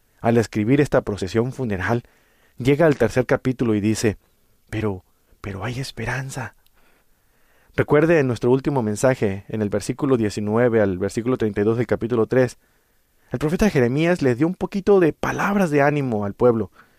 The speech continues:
Él le dice en el versículo diecinueve, hablándose a sí mismo, "Acuérdate de mi aflicción y de mi abatimiento, del ajenjo y de la hiel". Como dijimos, la palabra de Dios es viva, eficaz,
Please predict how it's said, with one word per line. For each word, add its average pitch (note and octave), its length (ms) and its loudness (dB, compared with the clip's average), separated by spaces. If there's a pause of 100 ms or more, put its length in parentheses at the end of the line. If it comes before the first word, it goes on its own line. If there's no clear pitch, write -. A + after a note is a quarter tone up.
(460)
Él C#3 120 2
le D#3 100 4
dice D#3+ 220 2
en C3+ 60 2
el A#2+ 80 2
versículo C3 380 0
diecinueve, A#2 540 2 (240)
hablándose A#2+ 500 2
a - 20 2
sí A#2 140 -2
mismo, A2+ 400 -4 (580)
"Acuérdate F3 580 2
de B2 60 4
mi B2 140 -2
aflicción B2+ 600 0 (360)
y B2+ 120 -2
de A#2+ 180 2
mi A#2+ 200 -2
abatimiento, A2+ 960 -2 (400)
del C3 180 4
ajenjo C3 680 0 (120)
y B2+ 120 -2
de A2 100 4
la F#2+ 140 0
hiel". F2 400 -8 (1080)
Como A#2+ 140 -6
dijimos, B2 560 -2 (300)
la A#2+ 180 0
palabra C3 480 2
de A#2 160 0
Dios B2+ 480 2
es C3+ 180 -6
viva, C3+ 600 -4
eficaz, C#3+ 880 -2